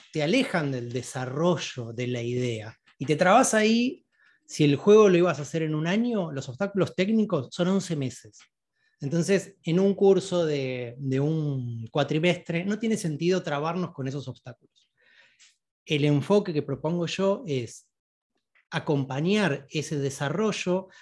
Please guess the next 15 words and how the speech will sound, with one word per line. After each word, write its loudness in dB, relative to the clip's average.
desde 0
la -4
parte -2
más 0
de 0
producción -2
del -6
diseño. -10
Entonces, 0
es 0
presentar -4
una -4
idea 0
y -2
ver -2